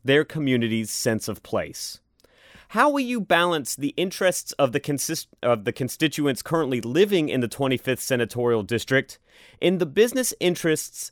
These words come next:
that would like to move to and or expand their enterprise within the twenty-fifth?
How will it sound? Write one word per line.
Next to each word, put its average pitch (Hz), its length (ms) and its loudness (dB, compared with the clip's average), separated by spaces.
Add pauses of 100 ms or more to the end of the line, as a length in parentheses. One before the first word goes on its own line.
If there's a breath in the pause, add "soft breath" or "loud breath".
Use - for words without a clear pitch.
(100)
that 143 200 6
would 139 120 0
like 143 200 4
to 131 100 0
move 165 460 2
to 208 400 -2 (320)
and 208 220 2
or 214 160 4
expand 190 540 0
their 175 220 2
enterprise 127 680 4 (140)
within 139 340 6
the 127 80 4
twenty-fifth? - 800 -6